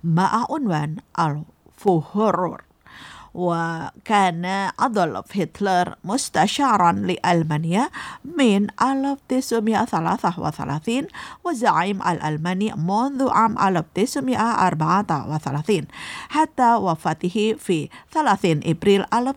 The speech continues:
تسعمائة خمسة وأربعين. في الثاني أغسطس ألف تسعمائة أربعة وثلاثين أصبح هتلر ديكتاتور ألماني بعد وفاة الرئيس فون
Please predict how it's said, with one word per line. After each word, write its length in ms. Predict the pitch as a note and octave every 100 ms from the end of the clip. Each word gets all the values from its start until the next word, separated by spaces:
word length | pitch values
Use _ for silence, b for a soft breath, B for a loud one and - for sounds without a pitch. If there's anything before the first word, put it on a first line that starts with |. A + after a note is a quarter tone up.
| -
تسعمائة 580 | C#4 - B3+ G#3 E3 G3
خمسة 580 | - C#3+ E3 G3 E3+
وأربعين. 1000 | D#3 D#3 D#3 - D#3+ D3 D#3 C#3+ E3+ D3+ - B B B B B B
في 140 | C#4+
الثاني 500 | C#4 D#4 D4 D4 D#4
أغسطس 640 | - C#4 B3 B3+ - B3
ألف 260 | C4 A3+ A#3 -
تسعمائة 600 | A#3+ B3+ G#3+ G3+ G#3+ G3
أربعة 360 | G3 F#3+ G3+ G3+
وثلاثين 760 | F3+ E3+ - D#3 D#3 G3+ G#3+ G3
أصبح 460 | D#3 - F3 G3
هتلر 640 | F3+ D#3+ - D#3 E3 F3+ F#3+ B B
ديكتاتور 640 | F3+ A3+ - B3+ G#3+ A3+ G#3+ -
ألماني 640 | F#3+ D#3 E3 D#3+ G#3+ D#4 B B B
بعد 480 | D#3+ D#3+ G3 A#3+ G#3+
وفاة 580 | G#3 G#3 E3+ E3 B3 B3+ -
الرئيس 720 | G#3 E3+ D#3+ - C#4+ D4+ - - B
فون 600 | - - C#4+ C4+ C4+ C4+